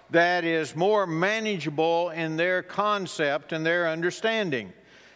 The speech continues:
And whenever that plastic God doesn't become a reality to them, then they sulk and they're upset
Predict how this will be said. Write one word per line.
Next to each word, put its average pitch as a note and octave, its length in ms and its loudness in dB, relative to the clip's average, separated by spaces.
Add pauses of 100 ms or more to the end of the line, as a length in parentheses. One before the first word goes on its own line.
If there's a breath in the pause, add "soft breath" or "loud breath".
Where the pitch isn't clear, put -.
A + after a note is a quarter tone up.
(120)
And E3+ 300 0
whenever F#3+ 880 2
that F3+ 360 0
plastic G3+ 720 -2
God D3+ 640 2
doesn't E3+ 380 -2
become E3+ 400 -2
a D#3+ 60 0
reality D3+ 800 0
to C3+ 140 -4
them, B2+ 600 -2 (400 loud breath)
then D#3+ 260 0
they D#3+ 240 4
sulk G3 600 0 (200)
and B2+ 200 -4
they're B2+ 240 0
upset A3 640 -2